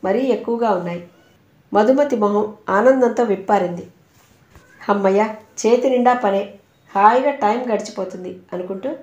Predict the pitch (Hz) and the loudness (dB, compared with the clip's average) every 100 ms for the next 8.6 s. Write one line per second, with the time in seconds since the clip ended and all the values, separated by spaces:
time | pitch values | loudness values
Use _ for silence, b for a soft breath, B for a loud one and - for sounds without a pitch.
0 | - _ _ - 233 247 269 240 214 220 | -18 _ _ -8 -2 0 0 -2 -2 -6
1 | - - 202 226 254 233 233 220 208 254 | -8 -4 0 0 -2 -6 -8 -8 -6 -6
2 | 202 190 190 190 175 175 - b b - | -6 -6 -6 -10 -12 -14 -16 b b -2
3 | 214 233 208 233 311 311 269 233 214 220 | 2 4 2 0 0 -2 -2 0 2 0
4 | 220 214 220 - _ _ - 208 254 311 | 0 -2 -4 -18 _ _ 0 0 0 0
5 | 254 233 220 202 208 208 302 359 - _ | 2 2 2 0 -4 -6 -8 -10 -16 _
6 | _ - 202 240 285 294 254 214 190 208 | _ -2 2 2 4 4 4 0 0 -2
7 | 214 262 262 214 208 196 196 196 196 226 | -2 0 0 0 0 -2 -2 -4 -4 -4
8 | 214 180 180 180 175 | -4 -4 -4 -8 -10